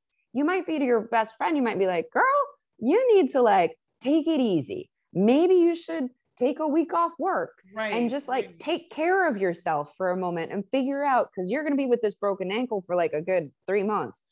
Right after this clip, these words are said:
Speaker 1: So maybe you should figure out how you're gonna rearrange your life to support yourself so that your ankle can heal."
Speaker 2: Right.
Speaker 1: But usually, but
Speaker 2: Right.
Speaker 1: usually what we do to ourselves is we're like, "Well, just get on that horse and whip it and ride it harder."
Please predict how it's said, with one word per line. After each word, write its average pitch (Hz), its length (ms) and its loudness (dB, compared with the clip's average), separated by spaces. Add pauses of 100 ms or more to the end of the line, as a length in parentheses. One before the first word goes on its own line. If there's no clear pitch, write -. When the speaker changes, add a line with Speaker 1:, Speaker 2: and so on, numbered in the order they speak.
(220)
Speaker 1:
So 269 160 -2
maybe 294 260 6
you 339 80 4
should 277 200 -6
figure 247 300 -2
out 220 160 -2
how 214 180 -2
you're 247 160 0
gonna 233 160 -2
rearrange 202 580 -2
your 185 140 -4
life 226 360 -2
to 196 80 -14
support 302 500 -4
yourself 151 580 0 (380)
so - 180 -2
that 226 80 2
your - 240 -4
ankle 294 340 -4
can 151 240 -8
heal." 151 480 0 (1300)
Speaker 2:
Right. 233 280 -14
Speaker 1:
But 240 100 8
usually, 302 560 6
but 240 120 2
Speaker 2:
Right. 233 60 0
Speaker 1:
usually 349 280 4
what 233 160 0
we 240 100 0
do 220 160 0
to 208 60 0
ourselves 196 480 -2
is 180 100 -4
we're 180 140 -2
like, 160 240 -2
"Well, 170 280 0
just 185 300 -12
get 214 140 0
on 262 140 -2
that 269 260 -6
horse 254 340 -4
and 131 300 -12
whip 294 180 6
it 311 220 4
and 127 180 -14
ride 240 300 2
it 277 100 -4
harder." 156 480 -4